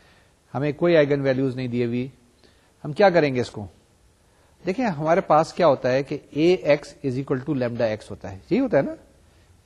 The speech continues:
A x is equal to lambda x، یعنی کہ A کو آپ ملٹیپلائی کریں ایکس کے ساتھ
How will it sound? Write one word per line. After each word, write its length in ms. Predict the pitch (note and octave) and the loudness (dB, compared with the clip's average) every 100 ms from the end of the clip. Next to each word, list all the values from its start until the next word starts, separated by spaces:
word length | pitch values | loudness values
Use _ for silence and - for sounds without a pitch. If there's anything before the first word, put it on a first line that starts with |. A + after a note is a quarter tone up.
| D#3 | 4
A 340 | G3 G3+ D3+ | 4 4 2
x 340 | F3+ - - C3+ | -2 -8 -8 -6
is 60 | |
equal 240 | C#3+ C#3 B2 | -4 -4 -4
to 320 | B2 F#3 F#3 | -4 -6 -4
lambda 400 | C3 B2 A#2+ C3+ - | -4 -4 -4 -4 -4
x، 400 | A2 - - - _ _ _ _ _ _ | -6 -8 -16 -20 _ _ _ _ _ _
یعنی 240 | C3+ D3 E3 | -6 -4 -2
کہ 220 | F#3+ D3 - | -2 -2 -2
A 180 | D3+ G3 | 2 4
کو 120 | G3+ | 6
آپ 140 | D#3+ D3+ | 6 6
ملٹیپلائی 460 | C#3 D3 C#3 B2 | 0 -4 0 0
کریں 240 | C3 B2+ A2 | 0 -2 -2
ایکس 160 | - | -4
کے 100 | - | -8
ساتھ 380 | G#2+ A#2+ D3 | -4 -2 -2